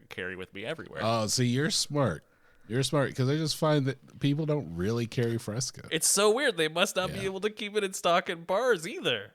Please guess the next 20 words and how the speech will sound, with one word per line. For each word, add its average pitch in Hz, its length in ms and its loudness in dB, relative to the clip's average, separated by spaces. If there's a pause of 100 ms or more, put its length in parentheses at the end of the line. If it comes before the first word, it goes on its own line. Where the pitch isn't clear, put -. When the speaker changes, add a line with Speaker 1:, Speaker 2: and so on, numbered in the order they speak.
(160)
Speaker 1:
They 139 100 -6
must, 190 260 -2
Speaker 2:
Yeah. - 60 -12
Speaker 1:
people, 208 380 -4
there 151 100 2
must, 165 260 -4
the 151 80 2
demand 151 400 2
must 127 200 -2
be 110 100 -6
so 120 320 2
high 110 640 -2 (600)
that 127 140 0
they 117 80 2
just 113 220 -8
can't 107 220 -6
keep 104 200 -14
it 95 80 -6
in 92 80 -8
stock. 120 340 -2